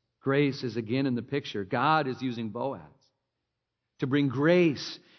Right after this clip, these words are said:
into Ruth's life, to fill her cup, literally with barley, but in so many more ways, and it's gonna spill over into Naomi's. But I'm getting ahead of myself again. Back to the story. He loads her up with a bunch of stuff and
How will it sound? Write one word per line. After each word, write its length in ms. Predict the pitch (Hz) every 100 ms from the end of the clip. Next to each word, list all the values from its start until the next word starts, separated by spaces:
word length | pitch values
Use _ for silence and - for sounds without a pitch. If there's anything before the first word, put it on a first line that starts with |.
| _ _ -
into 180 | 123 123
Ruth's 400 | 131 196 202 -
life, 280 | 123 107
to 100 | -
fill 300 | 131 170 190
her 160 | 151 147
cup, 360 | 147 196 175 131
literally 380 | 170 220 147
with 160 | 127 104
barley, 320 | 151 190 175
but 140 | 139 139
in 140 | 139
so 200 | 135 185
many 140 | 196
more 140 | 151 147
ways, 280 | 151 170 139
and 100 | 131
it's 80 |
gonna 140 | - 127
spill 320 | - 185 175
over 260 | 156 139 135
into 220 | 127 131
Naomi's. 580 | 123 113 110 98 101 _ _ _ _ _ _ _ _ _ _ _ _ _
But 60 | 127
I'm 100 | 120
getting 220 | 120 117
ahead 120 | 107
of 80 | 110
myself 340 | 101 - 107 -
again. 240 | 98 104 _ _ _ _ _ _ _ -
Back 220 | 143 135
to 60 | 123
the 60 |
story. 320 | 110 - 95 - _ _ _ _ _ _ _ _ _ _ -
He 160 | 190
loads 260 | 180 175 135
her 140 | 151
up 100 | 156
with 120 | 151 123
a 20 |
bunch 220 | 151 147
of 80 | 127
stuff 360 | 151 147 151
and 160 | 127 110